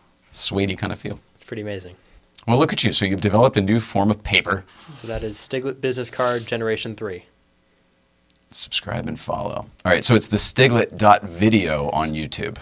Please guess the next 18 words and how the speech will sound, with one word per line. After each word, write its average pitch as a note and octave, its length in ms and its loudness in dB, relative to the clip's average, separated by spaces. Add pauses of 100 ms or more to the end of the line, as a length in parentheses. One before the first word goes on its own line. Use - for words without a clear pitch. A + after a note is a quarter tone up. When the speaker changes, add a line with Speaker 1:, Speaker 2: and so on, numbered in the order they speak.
Speaker 2:
Well, D#3 200 6
the D3+ 60 4
stiglet F#3+ 280 0
dot E3 140 0
video, D3 160 0
you C3+ 100 -2
type C3 160 0
into C3 160 -8
your A#2 80 0
browser, B2 500 -2
and A2+ 140 -8
that A2+ 100 -4
redirects G#2 440 -4
you G2+ 60 -8
to G#2 100 -10
my F#2+ 80 -10
YouTube G2+ 240 -12
channel. F2+ 320 -14